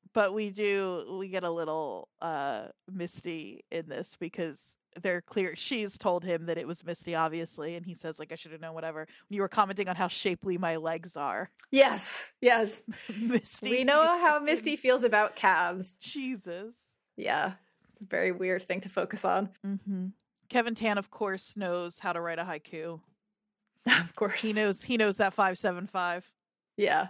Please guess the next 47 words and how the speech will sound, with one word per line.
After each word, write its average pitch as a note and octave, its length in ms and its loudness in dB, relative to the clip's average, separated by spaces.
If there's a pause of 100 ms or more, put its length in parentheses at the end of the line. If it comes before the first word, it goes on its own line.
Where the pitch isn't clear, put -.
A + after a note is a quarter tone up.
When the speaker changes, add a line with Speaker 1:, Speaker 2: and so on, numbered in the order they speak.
(140)
Speaker 1:
Uh, F#3 200 -2
and A3+ 120 2
then B3+ 120 2
we B3 80 0
see C4 200 -4
that A3 140 -2
Misty G#3+ 680 -4 (260)
is F#3 600 -6 (840)
there F3+ 360 4
with, E3+ 340 0 (200)
is F#3+ 120 -6
at G3 120 -4
the F3 80 -8
same F3+ 260 -2
place E3+ 460 -4
with F3 260 -2
one E3+ 160 -2
of D#3+ 140 -8
her, D#3 420 -4 (140)
like, D#3+ 340 -8 (420)
Speaker 2:
Patients. F#3 320 2
Speaker 1:
patients. - 480 -2 (240)
Speaker 2:
Yeah. E3+ 340 2
Speaker 1:
She - 240 0
orders D4 300 2
a G#3 40 -12
chocolate G#3 340 2
martini. G3 680 -4
I, A3+ 180 0 (160)
I, B3 240 2 (120)
Speaker 2:
Yeah. G3+ 60 0 (180)
Speaker 1:
<laughs> - 120 -20
it's - 200 -2
such - 260 2
a - 60 -2
Misty A3 320 -2
drink. A3 240 -2
Of G3+ 100 -4
course G3 200 2
she G3+ 120 -8
does. G3 220 2
Of F#3 120 -6
course G3 200 -4
that's F3 160 -8
what D#3 80 -8
Misty F3 260 -10
drinks. E3 440 -8